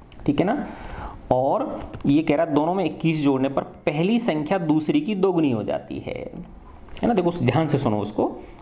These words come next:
दो संख्याओं में पहली संख्या, ये जो पहली संख्या है, है ना, ये दूसरी की पाँच गुनी, नहीं बेटा देखो ऐसे ही करना पड़ेगा इसको,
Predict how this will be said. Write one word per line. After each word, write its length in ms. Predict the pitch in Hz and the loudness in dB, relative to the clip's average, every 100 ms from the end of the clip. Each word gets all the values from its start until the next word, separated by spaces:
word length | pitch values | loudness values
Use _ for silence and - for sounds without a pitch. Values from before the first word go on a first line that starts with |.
| - | 2
दो 220 | 127 190 | 2 4
संख्याओं 420 | 208 151 143 147 147 | 2 2 2 0 0
में 120 | 175 - | -2 -2
पहली 340 | 151 135 156 196 | -2 2 2 2
संख्या, 480 | 151 107 - - - - 113 | 0 -2 -2 -4 -6 -4 0
ये 80 | 123 | 2
जो 100 | 135 | 2
पहली 380 | 123 110 120 170 | 0 2 2 2
संख्या 400 | 117 104 107 107 | 0 -2 -2 -4
है, 240 | 101 117 139 - - - - - | 0 0 0 -2 -10 -18 -20 -4
है 140 | 131 | 0
ना, 200 | 190 294 - - - 123 | 0 -2 -6 -12 0 4
ये 220 | 127 196 | 6 4
दूसरी 600 | 127 139 175 170 202 202 | 6 4 4 2 2 2
की 200 | 196 262 262 | 0 0 2
पाँच 340 | - 123 123 | 2 0 2
गुनी, 180 | 113 - | 2 2
नहीं 140 | 139 | 2
बेटा 160 | 131 135 | 2 2
देखो 200 | 135 147 | 0 -2
ऐसे 260 | 143 139 143 | -2 0 0
ही 40 | |
करना 220 | 123 107 | 0 -2
पड़ेगा 280 | - 82 - | -2 -4 -4
इसको, 300 | - - 82 | -6 -4 -4